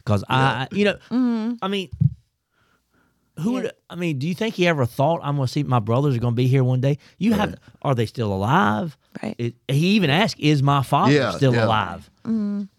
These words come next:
Speaker 3: Well, and he, doesn't he, the first time they come, doesn't he ask about Benjamin?
Speaker 1: He asked about
Speaker 2: Mm-hmm.
Speaker 1: Benjamin, not his
Speaker 3: Mm-hmm.
Speaker 1: daddy, does he?
Speaker 3: I don't remember.
Speaker 1: I don't think so. Because he says right here, he says, he
Speaker 3: And
Speaker 1: says, and Joseph says, "I am Joseph. Is my father still alive?"
Speaker 3: Right.
Speaker 2: Yeah.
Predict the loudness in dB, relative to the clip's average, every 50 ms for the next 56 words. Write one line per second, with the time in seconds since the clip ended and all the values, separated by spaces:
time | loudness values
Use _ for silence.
0 | _ -20 -20 -20 _ -4 0 0 2 2 0 -4 -6 -8 -8 -8 -8 -10 -10 -12
1 | -12 -10 -10 -10 -10 -10 -12 -12 -12 -12 -14 -14 -14 -14 -14 -14 -14 -14 -14 -14
2 | -14 -14 -16 -18 _ _ _ _ _ _ _ _ -14 -12 -6 -2 0 2 2 2
3 | 2 0 0 -2 -2 -2 -4 -6 -6 -4 -4 -4 -4 -4 -4 -2 -2 -2 -2 -2
4 | -2 0 0 2 2 2 0 0 0 0 -2 0 0 2 2 2 4 4 4 4
5 | 4 2 2 2 2 2 2 0 0 0 2 2 2 2 2 0 0 0 0 -2
6 | -2 -4 _ _ _ _ _ _ _ _ _ -12 -10 -8 -8 -8 -10 -12 -8 -2
7 | 0 2 2 2 0 -6 _ _ _ _ -6 -4 -4 -4 -4 -4 -4 -4 -4 -4
8 | -6 -12 -14 -8 -4 0 0 0 0 0 0 0 2 2 2 2 4 4 4 4
9 | 4 2 2 2 2 2 0 0 0 -2 -6 -8 -8 -10 -16 -18 -20 -20 -20 _
10 | _ -2 0 0 2 2 0 -2 -2 -6 _ _ _ -2 0 2 2 2 0 0
11 | 0 2 2 2 2 2 2 2 2 2 2 2 2 0 0 0 0 2 2 2
12 | 4 4 4 2 2 0 -2 0 2 4 4 6 4 4 2 2 2 4 4 2
13 | 2 2 2 2 2 2 2 2 0 0 2 2 2 4 4 4 2 2 0 -4
14 | -8 -10 -12 -14 -12 -8 -6 -6 -4 -6 -6 -8 -8